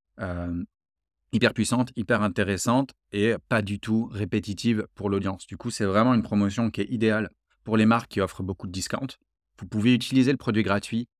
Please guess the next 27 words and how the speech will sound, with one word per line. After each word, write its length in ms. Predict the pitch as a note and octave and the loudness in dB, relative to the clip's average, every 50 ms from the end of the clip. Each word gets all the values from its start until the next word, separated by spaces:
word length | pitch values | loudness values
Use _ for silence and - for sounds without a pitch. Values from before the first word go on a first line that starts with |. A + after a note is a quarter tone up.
| _ _ _ - | _ _ _ -12
pour 180 | - F#2 - | -12 -10 -8
cibler 340 | - - A#2+ G2+ A2 A#2+ A2+ | -6 -2 0 2 4 4 4
des 180 | G#2+ A2 G2 F#2 | 4 2 0 0
segments 360 | - - G#2 G2+ G#2 G#2+ G2 | 0 -2 -2 -2 -2 -2 -4
spécifiques 760 | - - - B2 - - A#2+ G#2+ - - B2+ A#2+ - - - _ _ _ _ _ _ _ _ | -4 -2 -2 -2 -2 -4 -8 -8 -8 -8 -8 -8 -10 -14 -20 _ _ _ _ _ _ _ _
de 160 | - F2+ F#2+ | -8 -6 -4
votre 300 | F2+ F#2 F#2 - - - | -4 -4 -4 -4 -4 -6
audience, 420 | G2 F2+ G2+ A2 C3+ D#3 - - - - | -4 0 0 0 0 -2 -4 -8 -14 -14
et 20 | - | -12
ça, 140 | - G2+ | -10 -10
c'est 160 | - - - - - | -10 -10 -10 -8 -8
hyper 280 | A2+ G2 - G2+ F2 | -8 -6 -4 -4 -4
intéressant. 540 | F#2+ F2 - F2 F2 F2+ - - A2 C3 - _ _ _ _ _ _ _ _ _ _ _ _ - | -4 -4 -6 -6 -8 -6 -6 -6 -6 -8 -8 _ _ _ _ _ _ _ _ _ _ _ _ -6
Euh, 880 | G2 F#2 F2+ E2+ E2+ E2+ E2 E2+ E2+ E2+ E2 E2 E2 E2+ E2+ E2+ E2+ - A3+ - _ _ _ _ | -6 -4 -4 -4 -4 -4 -4 -4 -4 -4 -4 -4 -6 -6 -6 -6 -8 -10 -12 -16 _ _ _ _
vous 160 | - F#2+ F#2+ - _ | -12 -12 -12 -12 _
pouvez 460 | - A#2+ A2+ A2 A#2 B2 B2 B2 - _ _ _ - | -4 -2 2 4 4 4 2 0 -4 _ _ _ -2
tester 500 | B2+ A2 - - - - B2 A#2+ B2 - | -2 -2 -2 -2 0 2 2 2 2 2
aussi 360 | - G#2 G2 - - A#2+ B2+ | -2 -4 -4 -2 0 2 2
la 220 | B2+ G#2+ G#2 G#2 - | 2 2 0 0 0
formulation 600 | - A#2+ A2 A2 A2+ G#2+ G#2 G#2 - - B2+ B2+ | 0 0 4 4 4 4 4 2 0 0 0 0
sous 140 | - - | 0 -2
la 100 | G2 F2 | -4 -4
forme 220 | - - A2 A2 G#2+ | -2 -2 0 0 0
de 80 | F#2 | 0
cinquante 420 | F2+ - - A2 F#2+ - A2 F#2 - | -2 -2 -4 -4 -4 -4 -6 -6 -8
pour 160 | - G2 - | -8 -8 -6
cent, 160 | - C#3+ - | -4 -4 -6